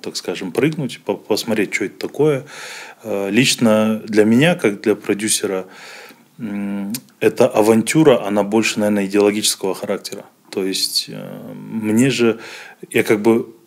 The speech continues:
как, как любитель, как зритель, э, меня всегда немного, ну, так скажем, б-, у меня было любопытство, неужели в Казахстане нельзя снять там какой-нибудь шедевр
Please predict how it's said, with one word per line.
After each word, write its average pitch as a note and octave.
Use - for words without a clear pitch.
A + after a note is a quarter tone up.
как, -
как -
любитель, A#2
как F#2+
зритель, A2
э, G2+
меня A2+
всегда A2+
немного, G#2
ну, G2+
так -
скажем, G2+
б-, A#2+
у -
меня A#2+
было A2+
любопытство, A2+
неужели A2
в -
Казахстане A#2
нельзя G#2
снять G#2+
там F#2+
какой-нибудь G2+
шедевр G#2+